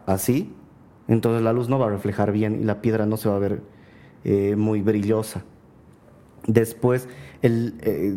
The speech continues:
el, el ángulo que le des al corte para, eh, que su color se vea más intenso, es como que, eh, no todo el color es parejo.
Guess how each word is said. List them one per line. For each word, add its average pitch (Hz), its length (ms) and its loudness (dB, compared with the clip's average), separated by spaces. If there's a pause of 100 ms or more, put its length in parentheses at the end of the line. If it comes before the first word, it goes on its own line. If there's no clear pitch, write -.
(120)
el, 117 320 2
el 127 140 2
ángulo 139 380 2
que 127 80 -2
le 113 120 4
des 117 160 -2
al 110 160 0
corte 117 380 0
para, 104 800 0 (440)
eh, 104 380 2
que 117 80 2
su 110 140 0
color 110 260 2
se 110 160 0
vea 104 480 0 (260)
más 117 260 2
intenso, 117 440 0
es 110 80 -4
como 113 280 0
que, 104 200 0 (480)
eh, - 180 0 (100)
no 131 300 2
todo 139 220 2
el 131 80 0
color 117 240 0
es 110 120 -4
parejo. 110 500 0